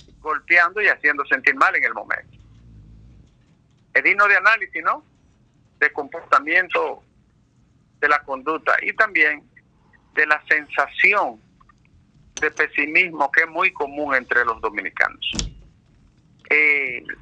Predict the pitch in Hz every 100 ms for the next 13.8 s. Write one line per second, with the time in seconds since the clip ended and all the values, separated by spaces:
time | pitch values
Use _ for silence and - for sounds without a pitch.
0 | _ _ _ _ _ - 151 147 170 185
1 | 185 180 180 165 170 170 165 165 165 165
2 | 165 156 143 156 - 156 151 160 160 156
3 | 143 123 135 131 156 160 147 123 - -
4 | - _ - _ - 123 147 151 - 147
5 | 147 135 131 151 139 _ _ _ _ _
6 | - 147 139 - 180 139 123 - - 131
7 | 135 - 160 143 - - _ _ _ _
8 | _ _ - _ _ - - 147 139 127
9 | 113 - 143 131 113 _ - - _ _
10 | _ _ _ - 139 139 - 135 143 156
11 | - 135 123 - - _ _ _ _ _
12 | - - _ _ - 147 127 - 190 175
13 | 135 135 127 151 185 160 -